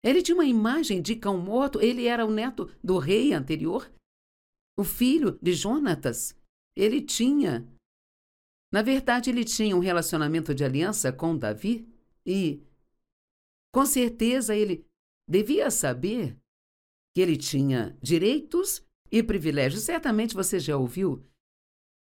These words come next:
ensinos da palavra de Deus sobre seus direitos e privilégios como crente em Cristo Jesus, sabe? Mas no caso dele, ele nunca tinha ido ao palácio para reivindicar nada. E era por causa da maneira como ele se sentia sobre si mesmo.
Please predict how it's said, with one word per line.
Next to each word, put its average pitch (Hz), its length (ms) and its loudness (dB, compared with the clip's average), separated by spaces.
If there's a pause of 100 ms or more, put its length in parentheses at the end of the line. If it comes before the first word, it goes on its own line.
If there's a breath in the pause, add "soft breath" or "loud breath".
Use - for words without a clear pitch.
ensinos 185 480 2
da 143 120 2
palavra 156 360 -2
de 135 140 0
Deus 170 260 2
sobre 135 200 -2
seus 151 200 -2
direitos 135 480 -2
e 135 60 0
privilégios 135 680 -4
como 127 280 -2
crente 185 360 -2
em 123 80 -2
Cristo 202 320 -4
Jesus, 131 520 -2
sabe? 190 440 -4 (1000 loud breath)
Mas 196 160 0
no 254 100 0
caso 233 280 0
dele, 190 240 2
ele 226 160 2
nunca 247 240 0
tinha 226 180 0
ido 175 140 0
ao 170 80 2
palácio 147 440 -2
para 185 160 -4
reivindicar 175 640 -2
nada. 151 400 -6 (560)
E 156 200 4
era 208 120 4
por 233 240 0
causa 262 300 0
da 196 140 -2
maneira 170 360 -2
como 180 220 -2
ele 233 80 -2
se 202 140 -4
sentia 170 440 -2
sobre 226 380 -2
si - 180 -4
mesmo. 139 460 -6